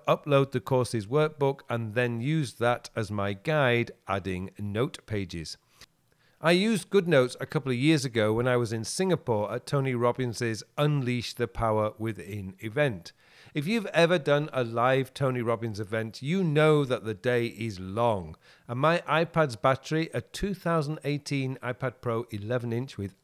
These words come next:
Apple Pencil, coped remarkably well, even though the screen was on a lot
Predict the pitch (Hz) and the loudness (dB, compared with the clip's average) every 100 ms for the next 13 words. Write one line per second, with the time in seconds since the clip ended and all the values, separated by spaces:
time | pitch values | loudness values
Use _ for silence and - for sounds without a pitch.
0 | - 127 - 123 101 - 190 175 156 139 | -6 -6 -4 -4 -4 0 0 0 0 0
1 | 135 - - _ - - 170 170 - 151 | -2 -12 -20 _ -14 0 0 0 -2 -2
2 | 143 143 151 180 175 - 139 - 117 117 | 0 0 2 4 2 0 -4 -2 -2 4
3 | 131 110 - - _ 190 214 185 190 160 | 4 2 -2 -20 _ 0 0 2 0 4
4 | 170 175 165 147 - - 196 202 147 131 | 6 6 4 0 -4 -4 -2 0 0 0
5 | 123 139 127 127 - 120 113 131 113 - | 0 2 2 0 -4 -4 0 2 2 -4